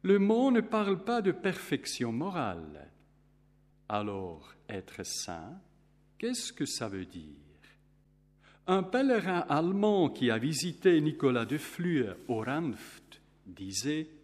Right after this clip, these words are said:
Je constatais en lui les merveilles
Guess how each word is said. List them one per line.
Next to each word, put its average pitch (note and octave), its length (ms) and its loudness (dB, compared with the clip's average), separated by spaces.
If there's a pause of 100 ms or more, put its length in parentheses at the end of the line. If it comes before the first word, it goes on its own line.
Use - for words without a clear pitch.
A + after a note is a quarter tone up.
(880)
Je C3+ 200 4
constatais G#3 1120 2
en A#2+ 180 0
lui D#3+ 540 -2 (680)
les B2+ 220 6
merveilles A#2 1080 -6